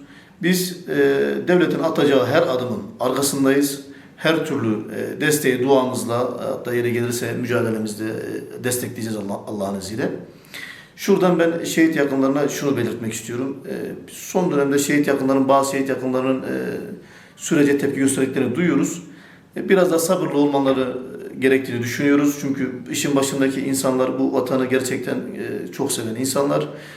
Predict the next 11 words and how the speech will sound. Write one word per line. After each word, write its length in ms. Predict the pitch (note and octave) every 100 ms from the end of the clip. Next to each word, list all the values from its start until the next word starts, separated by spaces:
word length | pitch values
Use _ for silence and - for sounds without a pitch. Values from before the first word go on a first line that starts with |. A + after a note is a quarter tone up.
| - -
Onların 320 | D3 D3 C#3+ C#3
vatan 200 | C#3 C3+
sevgisinden 480 | C#3+ C3 - C#3
hiçbir 240 | C3 - C3
şüphemiz 420 | - C#3 B2 G#2
yoktur. 320 | C3+ D3+ A3 A3+ - - - -
Bu 140 | B3+
yüzden 280 | F3+ E3+ G#3+ - - -
biraz 300 | F#3+ E3+ E3
daha 100 | E3
sabır. 360 | - B2 B2